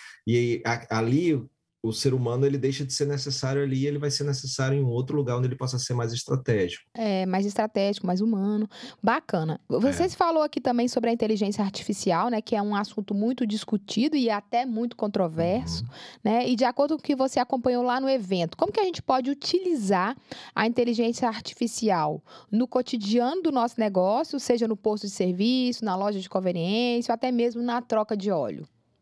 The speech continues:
Speaker 1: Pô, bacana isso, é, Karen. É, a inteligência artificial foi uma das coisas que mais chamou atenção, né, dentro desse, dessas quatro temáticas, né? Lembrando aí pra quem tá nos acompanhando, né, então a gente falou, falou da primeira, que foi ecossistemas, depois acabei de falar um pouquinho sobre automação,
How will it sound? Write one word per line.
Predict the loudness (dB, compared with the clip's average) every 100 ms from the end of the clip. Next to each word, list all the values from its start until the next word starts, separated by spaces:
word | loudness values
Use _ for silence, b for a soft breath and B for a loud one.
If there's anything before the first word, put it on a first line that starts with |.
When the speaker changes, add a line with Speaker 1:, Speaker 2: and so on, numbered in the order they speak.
| _
Speaker 1:
Pô, | 0 0
bacana | 0 -2 0 2
isso, | 2 0 -4 -4 -2
é, | -2 -2 -2
Karen. | -2 -2 0 0
É, | 0 2 2
a | 0
inteligência | 0 0 0 -2
artificial | -2 -4 0 0
foi | 0
uma | -2
das | -2
coisas | -4 -4 -4
que | -2
mais | 0 0 -2 -4 -4 -8 -10
chamou | -2 0 0
atenção, | -2 -6 -4 -2 0
né, | 0 0
dentro | 0 0 0
desse, | -2 -2 -2 -4 B B B -2
dessas | 0 0 -2
quatro | 0 0 0
temáticas, | 0 0 0 -2 -2 -4 0
né? | 0 0 -2 -4 -2
Lembrando | 0 0 0
aí | 0
pra | -2 -4
quem | -4
tá | -2
nos | -2 -2
acompanhando, | -2 -4 -2 0 2 2
né, | 0
então | 0 0
a |
gente | -2 -4
falou, | 0 0 0 B B B 0
falou | 2
da | 2
primeira, | 2 2 0
que | 0
foi | -2 -2 -2
ecossistemas, | -4 -4 -4 -6 -2 0 2 2
depois | 0 0 2 2 0 -4
acabei | -6 -2 0 -2
de | -2
falar | -4 -4
um | -4
pouquinho | -8 -6 -6
sobre | -2 -2 0 0 0 -2
automação, | -2 -2 -2 -2 0 0 0